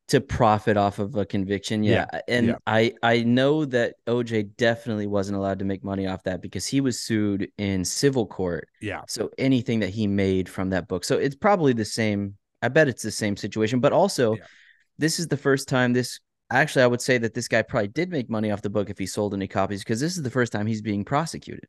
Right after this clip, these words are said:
Speaker 2: That's true. So he's, he's technically hasn't been convicted of anything. So
Speaker 1: Right.
Speaker 2: and then also, what happens when he doesn't get convicted? And then he writes the book about how he tricked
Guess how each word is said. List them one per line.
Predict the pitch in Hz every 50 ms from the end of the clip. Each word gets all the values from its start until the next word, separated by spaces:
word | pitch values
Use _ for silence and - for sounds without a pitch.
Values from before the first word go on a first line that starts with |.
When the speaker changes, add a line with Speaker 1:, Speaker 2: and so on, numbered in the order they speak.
| _ _ _ _ _ _ _
Speaker 2:
That's | 131 135 135 -
true. | - - 185 208 170 113
So | - - 120 117
he's, | 110 113 123 127 -
he's | 120 123 120 -
technically | - 160 175 175 170 143 127 120 110
hasn't | 110 120 127 131 120 123 127 113 120 -
been | 123 120 120
convicted | 110 - 101 92 - 131 151 - - 117
of | 104 90 85
anything. | 95 95 95 90 - - 95 92 90
So | - - 113 104 101 101 101
Speaker 1:
Right. | 113 135 147 117 - - _ _ _ -
Speaker 2:
and | 160 147 151
then | 175 175 175
also, | 160 156 170 208 220 - 190 185 185 180 165 - -
what | 156 147 143 151 170
happens | 185 208 214 - 208 175 151
when | 165 160
he | 143
doesn't | 131 147 156 175 190 180 -
get | 135 120 -
convicted? | - 104 95 95 110 98 - 117 117 117
And | 113 120 127 131
then | 143 139
he | 143 151 135 139
writes | 131 135 139 135 - -
the | 131 123
book | 120 117 135 139 135 -
about | 139 117 127 117 113 113
how | 113 120 127 120 120 120 117 - _ _ _ _ _ _ _
he | - 143 143
tricked | - - 180 196 - - 151